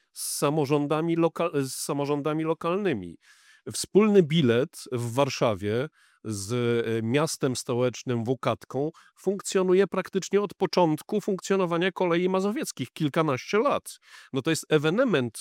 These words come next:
e, w skali naszego kraju, choć oczywiście nie jest to ewenement w skali świata. W związku z tym, e, jeśli tylko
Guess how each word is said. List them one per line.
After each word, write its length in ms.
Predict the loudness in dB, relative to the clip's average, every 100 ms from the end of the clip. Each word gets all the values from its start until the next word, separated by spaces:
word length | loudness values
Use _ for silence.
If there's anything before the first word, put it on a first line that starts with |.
| -8
e, 320 | -6 -4 -6
w 60 | -8
skali 320 | -6 -4 -2
naszego 400 | -4 -6 -4 -4
kraju, 400 | -2 -2 -2 -4 -6 -20 -6
choć 180 | -4 -2
oczywiście 720 | -2 4 4 4 0 -2 -2
nie 240 | 0 2 2
jest 240 | 0 -4
to 180 | -4 -2
ewenement 520 | 0 0 -2 -2 -4
w 40 |
skali 280 | -6 -4 -2
świata. 460 | -2 -2 -4 -6 -14 _ -20 -20 -14
W 40 | -2
związku 320 | 0 0 -2
z 60 | 0
tym, 260 | 0 0 -2 _ _ _ -8
e, 300 | -4 -2 -4 -8 _ _ _ -12
jeśli 460 | 0 2 2 -6 -8
tylko 680 | -2 0 0 -2 -4 -4 -6